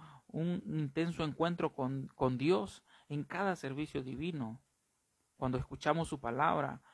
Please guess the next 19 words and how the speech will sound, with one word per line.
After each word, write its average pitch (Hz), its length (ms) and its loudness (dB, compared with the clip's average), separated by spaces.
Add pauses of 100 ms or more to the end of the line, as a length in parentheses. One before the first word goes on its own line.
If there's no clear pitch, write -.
(220)
cuando 131 680 4 (160)
celebramos 139 560 2
la 127 100 -2
Santa 135 300 -6
Cena. 135 520 -6 (2000)
Debemos 151 760 0 (280)
de 135 420 2
reconocer 135 840 0
que 139 120 -2
nuestro 180 460 -2
Padre 147 240 2
Celestial 131 440 -2
nos 127 140 2
da 139 80 2
la 147 140 2
capacidad 135 800 2 (420)
de 135 140 4
seguir 131 320 2
adelante 135 720 2